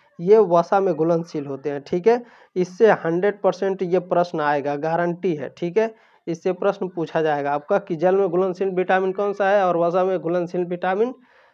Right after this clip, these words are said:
कौन सा है, ठीक है। नोट्स को ध्यान से पढ़ लीजिएगा। विटामिन बी कॉम्प्लेक्स,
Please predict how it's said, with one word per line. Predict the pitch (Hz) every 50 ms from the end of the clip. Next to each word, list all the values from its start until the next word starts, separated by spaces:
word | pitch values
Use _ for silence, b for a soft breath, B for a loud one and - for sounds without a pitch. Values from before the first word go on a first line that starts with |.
| b b b
कौन | - 185 175 170
सा | 175 170 143
है, | 135 135 131
ठीक | - - 175 180 233
है। | 226 214
नोट्स | 185 185 196 190 196
को | - 202 180
ध्यान | 156 151 165 175
से | 175 190
पढ़ | 175 - 185
लीजिएगा। | 185 185 185 180 190 190 202 196
विटामिन | 175 170 180 175 202 190 190 208 220 233 233 233 233 - _ _ _ _ _ -
बी | 151 143 147 185 202 214 208
कॉम्प्लेक्स, | 214 202 190 185 175 175 185 190 214 214 214 - -